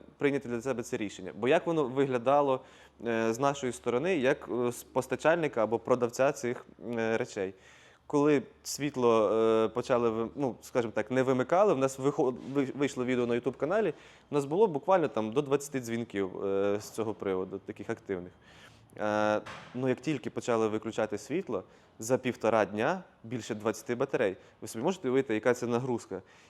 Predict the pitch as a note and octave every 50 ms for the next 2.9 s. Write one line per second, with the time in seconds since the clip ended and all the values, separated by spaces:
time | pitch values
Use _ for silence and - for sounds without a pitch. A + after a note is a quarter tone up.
0 | _ - A#2+ G#2+ - B2+ E3+ G#3 F3 C#3+ A#2+ - - - E3+ G#3 A3 F3 C#3 G#2+
1 | A2 A2+ A2 G#2 G#2 G#2 F2+ - A2+ B2+ C3 - C3+ B2 C3+ B2 B2 B2 C3+ F3+
2 | F#3+ - - - B2 B2 B2+ C3+ E3 F#3 F3 C3+ B2+ - A#2+ G#2 G2